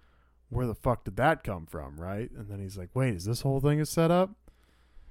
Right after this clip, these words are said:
And the fact that Gus would see that many steps ahead.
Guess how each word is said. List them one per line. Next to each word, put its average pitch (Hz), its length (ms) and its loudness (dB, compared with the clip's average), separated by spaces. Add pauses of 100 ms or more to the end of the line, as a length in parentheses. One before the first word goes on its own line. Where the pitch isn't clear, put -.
(160)
And 135 120 -2
the 123 60 -2
fact 135 280 2
that 95 160 -8
Gus 110 240 -6
would 92 120 -12
see 113 180 -8
that 101 180 -8
many 95 220 -10
steps - 340 -12
ahead. 92 360 -10